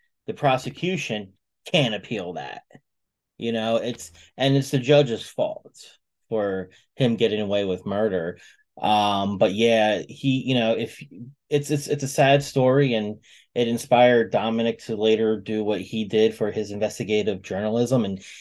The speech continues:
he recently passed away a few years ago, but I just remember growing up, like, in my, my teenage years, like, in high school,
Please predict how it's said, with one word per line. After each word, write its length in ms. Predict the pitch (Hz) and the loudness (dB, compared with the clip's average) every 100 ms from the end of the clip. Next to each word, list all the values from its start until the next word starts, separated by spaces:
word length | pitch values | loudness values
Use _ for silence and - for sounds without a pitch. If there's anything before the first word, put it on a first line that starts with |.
| - - | -20 0
he 100 | 160 | 4
recently 380 | 160 147 156 117 | 6 4 2 0
passed 320 | 123 113 - | 0 -2 0
away 260 | 110 110 98 | 0 0 -2
a 60 | |
few 300 | - - 107 | -8 -10 -8
years 420 | 98 98 104 101 101 | -6 -6 -6 -6 -8
ago, 420 | 87 85 80 82 | -6 -6 -6 -4
but 300 | 90 90 - _ _ _ 107 | -2 -2 -6 _ _ _ 0
I 100 | 127 | 0
just 180 | 139 | 2
remember 400 | 123 117 117 113 | 2 2 4 4
growing 440 | 98 107 110 107 107 | 2 2 2 2 0
up, 280 | 104 104 - - _ _ - | -2 -6 -12 -20 _ _ -10
like, 120 | 98 | -8
in 80 | 107 | -6
my, 180 | 101 98 - | -8 -10 -10
my 320 | 101 98 95 - _ _ - | -8 -8 -12 -20 _ _ -4
teenage 460 | 131 117 107 92 | 0 2 0 -2
years, 580 | 110 107 107 107 98 - | 0 2 2 0 -6 -10
like, 240 | 98 95 | -10 -10
in 220 | 98 101 - | -12 -12 -8
high 180 | 120 113 | -6 -6
school, 540 | - 107 101 98 | -4 -2 -2 -4